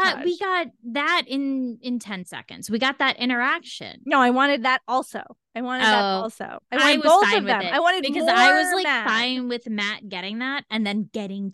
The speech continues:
Speaker 1: to have those amazing fight scenes.
Speaker 2: I,
Speaker 1: 'Cause
Speaker 2: th-,
Speaker 1: we
Speaker 2: I
Speaker 1: got to see Matt, like,
Speaker 2: Yes.
Speaker 1: Like, not, no bullshit fight between Galad and Gawain.
Speaker 2: No,
Speaker 1: We got
Speaker 2: no.
Speaker 1: to see him in the San Shan fight,
Speaker 2: Yes.
Speaker 1: like, with his spear.
Speaker 2: Yeah.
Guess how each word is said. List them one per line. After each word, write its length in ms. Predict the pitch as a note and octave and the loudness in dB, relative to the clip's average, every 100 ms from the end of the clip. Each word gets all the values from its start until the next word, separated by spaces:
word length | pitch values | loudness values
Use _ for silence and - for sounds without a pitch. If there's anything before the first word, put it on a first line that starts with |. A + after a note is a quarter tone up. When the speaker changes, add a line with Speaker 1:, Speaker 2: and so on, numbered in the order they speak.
| - | -8
Speaker 1:
to 180 | G#3 G3 | -8 -8
have 440 | E3 F#3 F3+ F3+ | -4 -2 -2 -2
those 240 | F#3+ F#3 F3+ | -6 -6 -4
amazing 680 | G3+ G3 F#3+ F#3+ F3 E3+ E3 | -2 0 -2 -4 -8 -12 -6
fight 240 | F#3 - | -6 -6
scenes. 440 | - - - - - | -12 -14 -18 -20 -2
Speaker 2:
I, 200 | F#4 F#4 - | 0 0 -2
Speaker 1:
'Cause 120 | A3+ | -2
Speaker 2:
th-, 100 | A#3 | -2
Speaker 1:
we 80 | E4+ | -4
Speaker 2:
I 80 | - | -2
Speaker 1:
got 160 | D#4+ B3 | -2 -2
to 80 | |
see 220 | A3+ B3 A3 | -8 -4 -4
Matt, 460 | G3 F#3 G#3+ C4+ | -2 -2 -2 -4
like, 240 | G3+ F#3 E3 | -6 -4 -2
Speaker 2:
Yes. 400 | C#5+ G#3 - - _ _ _ _ _ A#3+ | -2 -4 -10 -20 _ _ _ _ _ -2
Speaker 1:
Like, 140 | B3 | 0
not, 320 | A#3 C#4 D4+ | 2 2 2
no 280 | B3+ C4 E4 C#4+ | 2 2 0 -4
bullshit 600 | A#3 C4 - C4 A3 - | -6 -6 -2 -4 -2 -2
fight 280 | A3 A3 | -2 -2
between 380 | - G3 A#3 G#3+ | -6 -8 -6 -4
Galad 420 | G3 F3 G3 G3+ | -2 -4 -4 -4
and 140 | G3 F3+ | -6 -6
Gawain. 560 | E3 F3 G#3 C4 D4 D4 | -8 -6 -6 -6 -8 -8
Speaker 2:
No, 300 | - F#4+ F4+ | 2 6 6
Speaker 1:
We 80 | D4+ | 6
got 160 | D4+ A3+ | 2 0
Speaker 2:
no. 60 | |
Speaker 1:
to 40 | G#3+ | -2
see 80 | C4+ | -4
him 160 | C4+ C4 | -2 -2
in 120 | A3+ | -2
the 100 | G3+ | -4
San 380 | - A#3+ A3+ A#3 | -4 -2 0 -2
Shan 400 | - A#3+ C4 B3+ | -4 -4 -2 -4
fight, 520 | B3+ F#3 E3 E3+ D#3+ - | -6 -10 -10 -12 -14 -10
Speaker 2:
Yes. 260 | A3 - | -8 -6
Speaker 1:
like, 140 | G3 F#3 | -6 -4
with 260 | F3+ A#3+ - | 0 0 0
his 280 | C4 B3 - | -4 -4 -4
spear. 760 | - C4 B3+ G3 E3 D#3 D#3+ _ | -8 -6 -4 -4 -6 -8 -14 _
Speaker 2:
Yeah. 260 | B3 G#3 | -8 -8